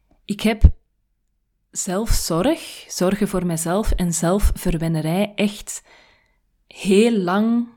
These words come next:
door elkaar gehaald. En, eh, op het moment dat ik het besefte, was dat ook nog niet voorbij.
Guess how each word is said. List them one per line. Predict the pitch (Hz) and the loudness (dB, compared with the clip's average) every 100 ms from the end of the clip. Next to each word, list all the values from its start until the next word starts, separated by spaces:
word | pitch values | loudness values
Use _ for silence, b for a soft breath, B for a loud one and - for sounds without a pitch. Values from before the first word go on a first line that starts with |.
| _ _ _ _ - | _ _ _ _ -10
door | 165 175 185 | -2 2 2
elkaar | - 170 165 170 175 | 0 -4 -4 -6 -6
gehaald. | 165 156 151 175 277 - - | -6 -6 -4 -2 -4 -6 -8
En, | - 175 170 170 - | -4 -4 -4 -8 -12
eh, | - 151 147 | -8 -8 -6
op | - | 2
het | - | 2
moment | 170 170 202 | 2 -2 -2
dat | 214 | -2
ik | 185 | -4
het | 175 | -4
besefte, | 151 - 170 - - | -4 -2 -2 -2 0
was | 208 180 | -2 0
dat | - | -2
ook | - 180 | -2 -4
nog | 180 - | -6 -4
niet | 170 160 | -4 -4
voorbij. | 151 143 147 143 | -4 -4 -6 -6